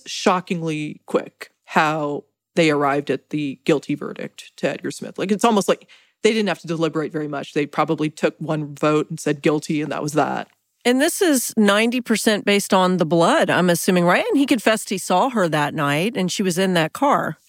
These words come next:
Speaker 1: I think also he did testify in his own defense, and he was pretty heavily grilled by the prosecutor, Guy Calisi, on cross. So I think that also lent itself to, "He's not a credible witness, and we think what happened is pretty strong.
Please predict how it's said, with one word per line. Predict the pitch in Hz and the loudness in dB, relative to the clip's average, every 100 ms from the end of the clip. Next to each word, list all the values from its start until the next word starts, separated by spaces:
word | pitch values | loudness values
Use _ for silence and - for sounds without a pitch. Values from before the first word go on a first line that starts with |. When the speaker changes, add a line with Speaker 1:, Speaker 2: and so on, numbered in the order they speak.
| - | -2
Speaker 1:
I | 254 | -2
think | 254 - 339 311 - | -2 -4 -4 -4 -2
also | 220 240 - 254 247 | 0 -2 -2 0 -2
he | 220 226 | 0 0
did | 190 202 | 2 0
testify | - 202 - 214 214 190 | 0 -2 -2 -2 0 0
in | |
his | 180 170 | 0 -2
own | 165 | -2
defense, | 160 - 160 202 - | -2 0 0 0 -2
and | 170 | -2
he | 165 156 156 156 _ _ | 0 -2 -4 -6 _ _
was | 190 - | 0 0
pretty | - 277 247 165 _ - | 0 2 2 -2 _ -4
heavily | 180 196 190 | 0 4 2
grilled | 175 165 160 160 151 - | 2 2 4 2 0 0
by | 147 | -2
the | |
prosecutor, | - 147 - 156 147 - - 170 _ | 0 0 -2 -4 -4 -4 -6 -10 _
Guy | 170 151 | 0 0
Calisi, | - 160 156 143 143 135 - | 0 -2 -2 -4 -4 -6 -6
on | 165 | -6
cross. | 151 - 180 147 143 - - - _ _ | -4 0 2 0 -4 -10 -14 -16 _ _
So | - 196 | 0 2
I | 175 | 2
think | 170 - 202 - | 0 0 0 2
that | 175 151 _ - | 0 0 _ -4
also | 170 165 190 165 | 0 0 2 2
lent | 156 156 - | 0 -2 -6
itself | - 143 143 - | -4 -2 -2 -4
to, | - 147 | -2 -2
"He's | 147 196 156 | 0 0 2
not | 160 | 0
a | - | 0
credible | 160 143 151 | 0 2 2
witness, | 160 208 180 165 156 - - _ _ - | 2 2 2 0 -2 -6 -14 _ _ 0
and | 180 | 2
we | 185 190 | 4 4
think | 190 170 | 2 2
what | 160 | 0
happened | 156 156 - 151 | 2 -2 -2 -4
is | 147 | -4
pretty | - 156 147 | -2 -2 -2
strong. | - 285 285 170 156 160 | -2 2 2 2 -2 -6